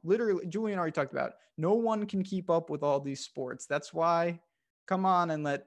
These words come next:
other people do it for you. Get ahead of the game, save a lot of time. Uh, you can get cheat sheets, projections, ownership, all those things that really help, uh, because you just can't, and there's not enough time in the day to do it. And we have packages starting from just weekly to monthly to annually.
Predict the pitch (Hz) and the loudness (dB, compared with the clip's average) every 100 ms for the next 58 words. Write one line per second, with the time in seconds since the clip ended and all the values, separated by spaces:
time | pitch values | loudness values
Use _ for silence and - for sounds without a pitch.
0 | - 160 156 175 156 151 147 139 - 151 | -2 -2 0 -2 -2 -2 -2 -4 -2 0
1 | 147 147 139 147 143 147 143 139 135 135 | 0 -2 -2 -2 0 0 -2 -4 -4 -6
2 | 131 143 139 139 131 135 127 - 135 131 | -4 -4 -4 -2 2 2 0 -4 -4 -4
3 | 131 139 _ _ _ - 131 127 123 143 | -6 -10 _ _ _ -4 0 0 -2 -6
4 | 143 139 127 - 202 147 147 - 143 175 | -6 -6 -6 -6 -6 -6 -10 -10 -8 -2
5 | 165 - 135 147 151 139 135 - 156 160 | -2 -2 -6 -4 -6 -6 -8 -2 0 0
6 | 151 - 143 143 131 143 143 139 135 131 | -2 -4 -8 -6 -6 -4 -4 -2 -2 -2
7 | 131 - _ _ - 139 135 143 147 151 | -4 -14 _ _ -4 -2 -2 -4 -8 -8
8 | 180 - 170 190 - 143 139 151 156 147 | -10 -6 -6 -4 -6 -8 -6 -4 -2 -4
9 | - 160 151 151 135 139 143 131 131 _ | -4 -4 -4 -4 -4 0 2 0 -4 _
10 | _ _ 147 160 143 135 139 - 151 147 | _ _ -2 0 0 0 -2 0 0 0
11 | 143 143 - - 143 143 143 139 - - | -4 -8 -10 -4 -2 0 -2 -6 -10 -10
12 | 143 143 - 143 160 - 156 156 - 135 | -10 -8 -8 -8 -8 -4 -4 -4 -8 -6
13 | 143 147 - 143 123 139 139 139 131 131 | -6 -6 -4 -4 -2 -2 -4 -4 -2 -2
14 | 131 | -2